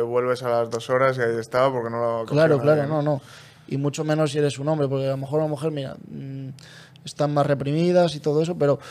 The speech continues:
Speaker 2: pero aún así es que no, me decía mi, mi esposa, dice, "Y es que está por aquí", y íbamos con el barrio antiguo, que era de noche, tal, y dice, "Es que no",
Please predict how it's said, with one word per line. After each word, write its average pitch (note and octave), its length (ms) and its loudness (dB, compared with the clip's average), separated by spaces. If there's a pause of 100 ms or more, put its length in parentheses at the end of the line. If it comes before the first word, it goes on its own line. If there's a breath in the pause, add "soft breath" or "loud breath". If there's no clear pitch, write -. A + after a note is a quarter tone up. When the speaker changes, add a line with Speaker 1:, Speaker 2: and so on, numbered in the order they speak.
(760 loud breath)
Speaker 2:
pero C3+ 200 4
aún C3 100 -2
así C#3 220 -6
es D3 80 -8
que D#3 120 -4
no, C#3+ 360 0
me D3 220 -8
decía D3+ 200 -4
mi, D3 500 0
mi C3+ 140 -4
esposa, D#3 280 -4
dice, A#2+ 140 -4
"Y C3 60 -4
es C3 80 -4
que D3 80 -10
está D3+ 140 -10
por D3+ 160 -2
aquí", C#3+ 260 -2
y E3 60 2
íbamos D3 260 2
con D3+ 160 -2
el C#3+ 60 2
barrio C#3+ 600 4
antiguo, E3+ 460 2
que D3 60 -4
era C#3+ 160 0
de C#3 80 -6
noche, E3+ 400 -2
tal, E3+ 180 -4
y C#3+ 40 -4
dice, C3+ 100 -8
"Es C3 80 -8
que - 100 -10
no", D#3+ 460 -6